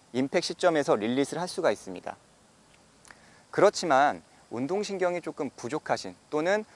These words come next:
운동 수행 능력이 부족하신 분들이 있을 수 있습니다. 그런 분들 같은 경우는 내가 아무리 이곳에서 릴리스를 한다고 해도 항상 몸의 반응은 늦기 때문에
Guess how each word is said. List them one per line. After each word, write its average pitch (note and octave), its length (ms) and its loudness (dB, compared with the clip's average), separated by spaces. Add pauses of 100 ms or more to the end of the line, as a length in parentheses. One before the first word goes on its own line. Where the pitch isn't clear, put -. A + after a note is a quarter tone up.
(120)
운동 D3 400 0
수행 A#3+ 300 2
능력이 A#2+ 360 -2
부족하신 E3 560 -4
분들이 B2+ 280 -2
있을 G#2 160 -8
수 - 140 -12
있습니다. G2+ 480 4 (460)
그런 F#3 260 8
분들 G3 200 2
같은 E3 280 6
경우는 D3+ 280 2
내가 C#3 380 10
아무리 D#3 460 4
이곳에서 F3+ 520 6
릴리스를 D3+ 460 0
한다고 F#3+ 360 6
해도 G#3 300 6 (160)
항상 A3 520 2 (100)
몸의 C3+ 260 2
반응은 B2 440 0
늦기 - 180 -2
때문에 B2+ 520 0